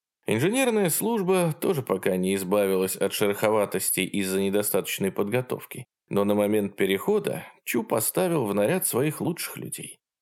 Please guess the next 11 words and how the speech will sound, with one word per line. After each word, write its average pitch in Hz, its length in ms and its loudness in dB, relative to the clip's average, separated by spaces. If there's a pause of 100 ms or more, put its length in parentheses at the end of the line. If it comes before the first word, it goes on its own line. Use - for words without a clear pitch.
Импеллерный 113 760 2
клин 107 300 0
Пилигрима 98 800 0
вдвое 208 460 -2
сбросил 156 480 0
мощность, - 720 -2
передние 98 460 0
узлы 104 340 0
аккуратно 131 520 0
перераспределили 95 1000 0
энергию. 98 640 -4